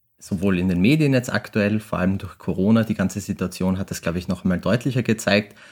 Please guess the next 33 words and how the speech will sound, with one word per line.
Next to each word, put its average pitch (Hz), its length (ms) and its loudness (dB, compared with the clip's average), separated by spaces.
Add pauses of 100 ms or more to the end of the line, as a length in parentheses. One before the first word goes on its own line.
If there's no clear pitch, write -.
(120)
Aber 101 140 0
eigentlich 113 380 2
ist - 160 -6
Altern 98 340 2
was, - 300 -6
was - 160 -4
uns 101 140 -4
ja - 100 -2
eigentlich 90 440 -2
von 101 140 -2
Geburt - 340 0
an 98 180 0
begleitet, 98 540 0
können 90 280 -2
wir 90 100 -2
sagen. 82 360 -6 (680)
Was 104 220 2
hat's 120 200 0
damit 113 280 2
auf 87 200 -2
sich, 156 200 -2
dass - 220 -2
wir 110 60 4
uns 104 120 2
eigentlich 107 260 2
immer 139 180 4
erst 123 160 0
mit 117 140 2
diesem 110 220 4
Thema 101 260 4
auseinandersetzen, 104 1080 0
wenn's 95 280 -2
um 101 280 -4